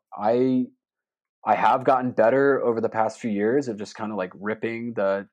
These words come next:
social discomfort Band-Aid off. And when I move somewhere, which move places all the time,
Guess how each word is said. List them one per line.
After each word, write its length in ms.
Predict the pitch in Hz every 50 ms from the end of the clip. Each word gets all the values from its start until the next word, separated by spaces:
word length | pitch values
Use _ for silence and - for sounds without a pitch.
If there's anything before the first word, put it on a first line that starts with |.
| _ _ _ _ _ _ _ _ _ _
social 380 | - - - 113 110 107 - 120
discomfort 600 | 110 117 110 - - 113 113 107 - 123 92 87
Band-Aid 360 | 104 98 104 110 120 120 120
off. 380 | 120 117 117 135 156 - - -
And 260 | 110 104 98 101 101
when 140 | 104 104 104
I 120 | 101 101
move 220 | 101 107 107 110 107
somewhere, 460 | - - 113 117 120 127 139 143 135
which 500 | 110 98 95 90 - - - - - - _ _ _ _ -
move 260 | 95 98 104 101 -
places 320 | - 98 101 - 101 98 95
all 120 | 101 107
the 80 | 101 98
time, 480 | - 101 107 120 127 120 117 123 127